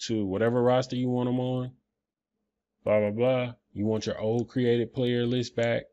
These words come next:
'cause maybe you have a few creative players that you still wanna assign to teams. So now you can just delete, delete the created player file with Chris Smoove in it,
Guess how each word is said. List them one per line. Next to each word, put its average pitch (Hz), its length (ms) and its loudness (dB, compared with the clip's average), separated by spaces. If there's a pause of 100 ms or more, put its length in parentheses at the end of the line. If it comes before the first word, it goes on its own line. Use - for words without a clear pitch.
'cause 92 160 -8
maybe 104 240 -2
you 104 80 -4
have 110 160 0
a 101 80 -4
few 107 220 -4
creative 104 440 -4
players 104 360 0
that 90 180 -10
you 90 80 -12
still 101 380 -6
wanna 98 180 -8
assign 104 340 -6
to - 120 -14
teams. 131 480 -4 (640)
So 101 580 0
now 120 460 0
you 113 160 -2
can 110 160 -4
just 107 340 -2 (1120)
delete, 101 680 -2 (1080)
delete 123 440 0
the 117 120 -2
created 120 560 2
player 113 300 2
file 107 340 2
with 95 80 -4
Chris - 240 -6
Smoove 120 320 0
in 95 140 -4
it, 101 160 -6